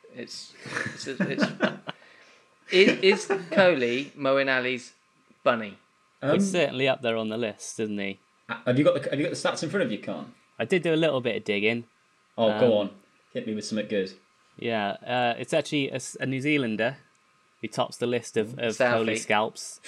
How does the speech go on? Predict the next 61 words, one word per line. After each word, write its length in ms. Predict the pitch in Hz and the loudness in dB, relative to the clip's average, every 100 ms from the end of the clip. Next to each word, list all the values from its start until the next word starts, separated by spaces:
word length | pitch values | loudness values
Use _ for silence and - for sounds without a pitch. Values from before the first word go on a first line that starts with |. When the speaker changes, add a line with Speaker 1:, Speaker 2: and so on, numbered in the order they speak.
| - | -6
Speaker 3:
Tim 240 | 120 110 | -2 2
Speaker 1:
Eleven. 280 | 110 120 107 | 6 6 6
Speaker 3:
Southee. 40 | 143 | 4
Speaker 2:
Trent, 200 | 143 - | 2 0
Trent 260 | 151 151 | 0 2
Boult. 300 | 143 123 98 - | 4 2 2 -2
Oh, 100 | 151 | -4
Tim 200 | 110 113 | 2 2
Speaker 3:
Yeah. 60 | 113 | 2
Speaker 2:
Southee. 220 | 208 117 | 0 0
I 40 | |
was 80 | 101 | -2
gonna 140 | 107 | 0
go 40 | 107 | 0
Speaker 1:
Yeah. 80 | 117 | 4
Speaker 2:
Boult. 280 | 104 101 - | 2 2 -4
Okay. 320 | 104 104 76 - - _ _ _ _ _ _ | -12 -8 -8 -8 -14 _ _ _ _ _ _
Speaker 3:
Uh, 380 | - 104 107 107 | -12 -8 -6 -4
then 120 | 107 | -2
Speaker 2:
Damn. 80 | 120 | 0
Speaker 3:
we've 260 | 117 98 - | 0 -4 -4
got 500 | 117 113 110 107 - - _ _ - | 0 4 4 2 0 -12 _ _ -2
our 160 | 117 | -2
spin 380 | 110 - 117 110 | -2 -2 -2 -2
twins, 720 | - 113 110 120 120 - - _ _ _ _ _ | -2 -2 0 -2 -6 -10 -16 _ _ _ _ _
who 60 | 113 | -4
I 40 | |
think 200 | 139 151 | 0 0
are 40 | 135 | 0
level 320 | 147 127 107 | 0 0 -2
now, 300 | 104 117 127 _ - | -2 -6 -8 _ -6
ten 100 | 123 | 0
Speaker 1:
Yeah. 100 | 123 | 0
Speaker 3:
apiece. 360 | - 113 127 | 2 -2 0
Speaker 2:
Yeah, 140 | 117 110 | 4 6
Rashid. 420 | 113 113 113 107 | 6 4 4 2
Speaker 3:
Moeen, 60 | 131 | 4
Speaker 2:
I 60 | |
know 120 | 143 165 | 6 6
Rashid's 460 | 131 - 139 127 | 4 0 0 2
Speaker 3:
Moeen 40 | 117 | 0
Speaker 2:
gone 120 | 113 | 2
out 160 | 117 131 | 0 -2
Speaker 3:
Rush. 60 | |
Speaker 2:
quite 180 | - 98 | -2 -2
a 40 | 82 | -2
few 200 | - 95 | -6 -8
times. 500 | 98 92 92 - - _ _ _ _ _ - | -6 -8 -8 -14 -20 _ _ _ _ _ -6
Speaker 3:
And 140 | 117 | -2
then 280 | 117 120 120 | 0 0 -2
we've 80 | 117 | -4
got, 160 | 131 - - | -6 -8 -10
uh, 280 | 131 123 120 | -6 -2 -2
next 340 | 151 151 - | -4 -6 -8
two 60 | - | -6
on 40 | 135 | -4
the 60 | |
list, 120 | 131 | -4
I 20 | - | -6
think 100 | |
it's 80 | 123 | -10